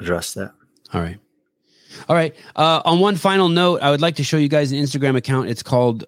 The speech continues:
Speaker 2: The Fake. What, what is it called? The, the, the Fake
Speaker 1: Yeah, the
Speaker 2: Real
Speaker 1: next word
Speaker 2: Sevan Podcast? Or this, I, this thing just popped up on my feed this morning. This thing is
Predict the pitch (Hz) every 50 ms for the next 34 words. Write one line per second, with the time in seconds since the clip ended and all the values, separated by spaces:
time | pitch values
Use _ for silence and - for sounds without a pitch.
0 | _ _ - - 104 101 107 110 107 - - - 131 127 127 131 - - - _
1 | _ _ _ _ _ _ _ _ _ _ _ _ _ _ _ _ _ _ - 110
2 | 101 - - 107 110 120 131 120 - 127 143 139 127 107 85 - 113 120 - -
3 | _ _ _ _ - - _ _ _ _ - 104 - - - - - - _ _
4 | _ - 101 95 - - - - 117 120 131 - - - - _ _ _ _ _
5 | _ _ _ _ - - _ _ _ _ - - - - - - _ _ - -
6 | - - 98 92 92 113 120 123 123 120 117 - 135 127 110 135 131 120 110 120
7 | 120 123 127 127 - 143 143 143 135 - 117 101 98 127 131 - - - - 117
8 | 113 139 135 - 135 127 120 117 - - - 117 117 - 123 113 117 113 107 104
9 | 101 95 - - 113 107 104 104 - 107 104 101 98 92 98 95 - 95 95 87
10 | 87 90 -